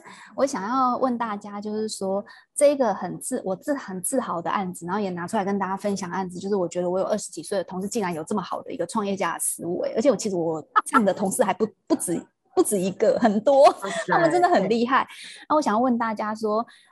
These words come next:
Speaker 1: 呃，就是在我，我现在的那个，这个公司，我们现在的这个同事啊，哈，他是，
Speaker 2: 嗯。
Speaker 1: 呃，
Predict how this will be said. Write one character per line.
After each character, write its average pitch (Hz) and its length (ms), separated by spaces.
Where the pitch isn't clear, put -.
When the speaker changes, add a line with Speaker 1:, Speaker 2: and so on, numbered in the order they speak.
Speaker 1:
呃， 185 480
就 233 100
是 226 480
在 262 240
我， - 180
我 190 100
现 233 160
在 240 80
的 196 140
那 214 120
个， 185 240
这 247 100
个 208 80
公 214 220
司， 196 240
我 - 40
们 180 120
现 247 120
在 208 140
的 190 140
这 220 100
个 202 80
同 180 240
事 202 260
啊， 160 200
哈， - 200
他 185 100
是， 226 460
Speaker 2:
嗯。 170 260
Speaker 1:
呃， - 100